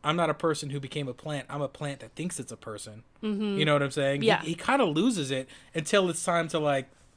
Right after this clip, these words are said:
Speaker 1: "Hey, Floronic Man's fucking things up. You need to get over here." He's like, "All right, all right, all right, all right, all right. I'll be the Swamp Thing."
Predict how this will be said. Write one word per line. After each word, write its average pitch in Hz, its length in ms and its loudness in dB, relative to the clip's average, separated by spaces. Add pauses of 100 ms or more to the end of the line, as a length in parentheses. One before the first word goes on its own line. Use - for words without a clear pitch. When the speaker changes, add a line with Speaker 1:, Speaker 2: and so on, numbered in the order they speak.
(140)
Speaker 1:
"Hey, 156 220 0
Floronic 147 440 -6
Man's 143 200 -6
fucking - 280 -10
things 131 220 -8
up. 127 160 -6
You 120 80 -8
need 120 60 -8
to 117 80 -10
get 120 120 -8
over 117 200 -8
here." 113 80 -8
He's 110 120 -12
like, 113 200 -14 (180)
"All 170 80 8
right, 160 300 12
all 139 80 6
right, 131 160 4
all 120 60 -2
right, 117 160 -4
all 113 60 -4
right, 107 180 -4
all 107 60 -8
right. 107 160 -14
I'll 131 120 -2
be 123 120 -6
the 113 80 -8
Swamp 107 300 -12
Thing." - 180 -20